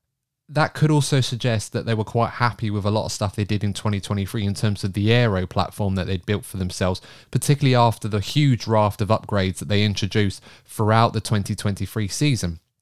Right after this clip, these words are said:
So a lot of this will look quite similar, and of course there will be some refinements to improve on a few things slightly, but it looks like the direction McLaren have focused primarily on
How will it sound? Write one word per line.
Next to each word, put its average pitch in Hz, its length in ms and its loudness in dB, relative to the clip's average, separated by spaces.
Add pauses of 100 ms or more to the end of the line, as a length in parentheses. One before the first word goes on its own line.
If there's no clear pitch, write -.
(400)
So 143 200 2
a 139 40 6
lot 185 140 6
of 147 40 -2
this 135 160 2
will 123 80 0
look 123 140 0
quite 107 260 -2
similar, 107 420 -2 (400)
and 107 320 2
of 98 80 -6
course 107 260 0
there 107 120 0
will 107 140 -2
be 104 100 -4
some 104 520 -2
refinements 127 1000 0 (320)
to 120 140 0
improve 113 460 0
on 110 120 0
a 104 60 2
few 120 300 -4
things 107 300 -4
slightly, 107 600 -2 (440)
but 156 140 2
it 160 80 2
looks 226 240 0
like 175 100 4
the 165 80 2
direction 139 500 2
McLaren 120 440 2
have 113 320 0
focused - 560 -2
primarily 117 720 2
on 73 300 -6